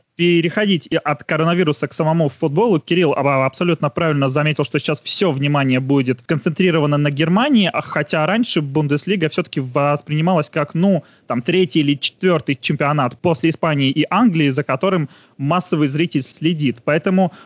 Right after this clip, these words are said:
у меня первый вопрос такой к Кириллу. У тебя есть какая-то любимая команда или команда, за которую ты больше всего переживал вот в этом докоронакризисном, скажем так, футбольном году?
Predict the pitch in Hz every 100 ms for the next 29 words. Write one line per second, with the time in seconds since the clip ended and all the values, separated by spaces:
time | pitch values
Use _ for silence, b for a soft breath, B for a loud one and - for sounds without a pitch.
0 | B 156 190 - 214 180 143 160 190 -
1 | 165 165 - - 170 185 320 233 196 240
2 | 349 214 208 190 156 151 156 202 185 156
3 | 160 226 208 156 143 151 190 175 151 147
4 | 143 151 151 147 160 175 - 160 165 -
5 | 165 160 156 165 202 170 147 - 131 160
6 | 170 156 139 b b b 131 185 190 -
7 | 180 165 165 - 180 160 156 160 156 143
8 | - 160 160 147 139 135 - - 139 143
9 | 160 147 135 131 147 147 135 98